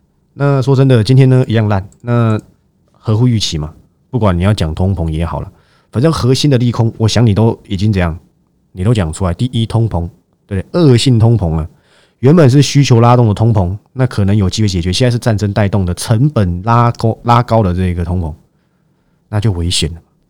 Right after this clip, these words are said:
英文叫做 dangerous 嘛，对不对？那就危险了。但是没办法，事情发生了，你就是要面对嘛，对不对？再来就是什么？导致的什么？美债殖利率嘛，它拉起来了，股票就不可口了嘛，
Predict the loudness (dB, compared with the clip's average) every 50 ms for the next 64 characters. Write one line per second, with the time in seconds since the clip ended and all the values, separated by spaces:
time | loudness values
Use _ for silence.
0 | _ _ -2 0 2 2 0 0 -2 -2 -2 -2 -2 0 0 2 2 2 2 0
1 | 0 0 0 -2 -4 -6 -8 -10 -10 -10 -10 -12 -14 -18 _ _ _ _ _ _
2 | _ _ _ -12 -6 -4 -2 -2 -4 -6 -10 _ _ _ _ _ _ _ _ -4
3 | 0 0 0 2 0 0 0 -2 -2 -4 -6 -8 -12 -18 _ _ _ _ _ _
4 | _ _ _ _ _ _ _ _ _ _ -4 -2 0 0 0 0 0 0 0 -2
5 | -4 -6 -8 -12 _ _ _ -4 -2 0 0 0 2 2 2 2 2 2 0 2
6 | 0 0 0 2 2 2 0 0 -2 -4 -4 -6 -6 -8 -14 _ _ _ _ _
7 | _ _ _ -6 -4 -4 -4 -4 -6 _ _ _ _ _ _ _ _ _ _ _
8 | _ _ _ _ -6 0 0 2 2 2 0 0 0 -2 -4 -6 -12 _ _ _
9 | _ _ _ _ _ _ _ _ _ _ _ -2 -2 0 0 -2 -2 -2 0 0
10 | 0 0 0 -2 -4 -4 -6 -8 -14 _ _ _ _ _ _ _ _ _ _ _
11 | _ _ _ _ _ _ _ -8 -6 -4 0 2 2 2 0 -2 -2 0 0 2
12 | 2 2 2 0 -2 -6 -10 _ _ _ _ _ _ _ _ _ _ _ _ _
13 | -2 0 2 2 2 0 0 -2 0 0 -2 -4 -4 -4 -2 0 0 0 0 0
14 | 0 0 0 0 0 0 0 -2 -2 -4 -6 -8